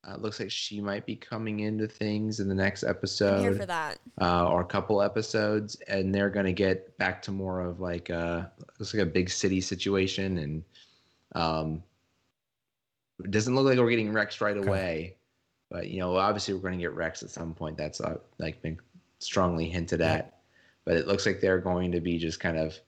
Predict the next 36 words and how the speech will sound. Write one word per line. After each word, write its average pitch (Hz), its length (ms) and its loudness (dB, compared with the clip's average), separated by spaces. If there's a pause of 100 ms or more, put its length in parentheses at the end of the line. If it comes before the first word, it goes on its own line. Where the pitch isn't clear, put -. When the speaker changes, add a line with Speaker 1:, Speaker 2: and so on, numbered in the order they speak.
(520)
Speaker 1:
getting 98 320 0
down 95 300 4
into 92 180 0
the 87 140 -2
seedy 87 320 -4
parts 87 340 0
of 85 80 -6
the 90 60 -2
galaxy 85 720 -2
and, 78 220 -4
uh, 78 320 -4 (720)
going 85 380 0
to 85 380 2
cross 87 500 2
blasters 90 760 2
maybe 87 340 -4
with 85 260 -4
Fennec 85 220 -4
Shand 85 400 -4
here 82 220 -4
coming 82 280 -8
Speaker 3:
'Cause 82 160 -4
Speaker 1:
up. 98 140 -8
Speaker 3:
when, 98 120 -8
when 110 80 -4
you 120 100 -2
mentioned 139 340 2
Fennec 127 240 0
Shand, 113 340 -2
then 98 80 -4
I 95 60 -4
was 92 120 -4
starting 87 280 -6
to - 20 -14
think 95 200 -8
Tatooine. 85 560 -8